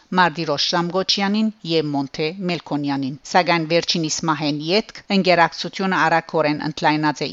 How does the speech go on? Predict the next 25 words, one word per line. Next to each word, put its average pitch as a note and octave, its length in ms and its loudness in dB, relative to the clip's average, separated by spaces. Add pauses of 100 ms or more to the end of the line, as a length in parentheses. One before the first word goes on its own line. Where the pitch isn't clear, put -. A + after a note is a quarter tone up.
իր D#3+ 240 -6
գործողություններու F3 1000 0
թաշտը, C#3+ 380 2 (260)
ընդգրկելով F3 800 2
նաև D3+ 400 -2
Լեռնային D#3+ 480 2
Ղարաբաղի D#3 460 0 (100)
բանակին D3 420 -2 (140)
աջակցությունը։ A2+ 720 -8 (320)
Ավելի E3+ 340 2
քան D#3 200 0
երեսուն D#3+ 500 0
տարի G3+ 240 4 (220)
ան D3 60 0 (140)
օթանավով D#3+ 600 -2
Հայաստան F3+ 500 2
գրգած F#3+ 400 2
է G#3 100 4 (220)
ամբողջ - 460 0
Ֆրանսայեն E3+ 640 0 (140)
իր D#3 160 -4
հավաքած D3+ 560 0
մարդասիրական C#3+ 840 -2
օժանդակությունը D#3 920 -2
բարունակող C#3+ 640 0